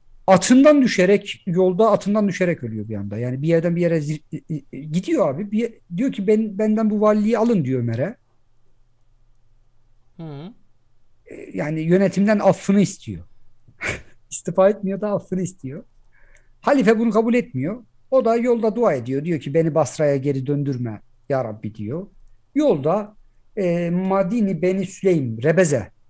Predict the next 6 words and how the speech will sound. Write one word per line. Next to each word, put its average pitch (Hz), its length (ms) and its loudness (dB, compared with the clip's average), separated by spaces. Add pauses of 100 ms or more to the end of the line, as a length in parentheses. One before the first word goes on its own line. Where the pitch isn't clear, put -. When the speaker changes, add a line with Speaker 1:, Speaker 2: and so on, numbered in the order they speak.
(320)
Speaker 1:
mevkiinde 185 720 0 (240)
atından, 175 600 0
be-, 165 180 0
bineğinden 175 460 4
düşerek 170 540 -2 (500)
ölüyor. 147 340 2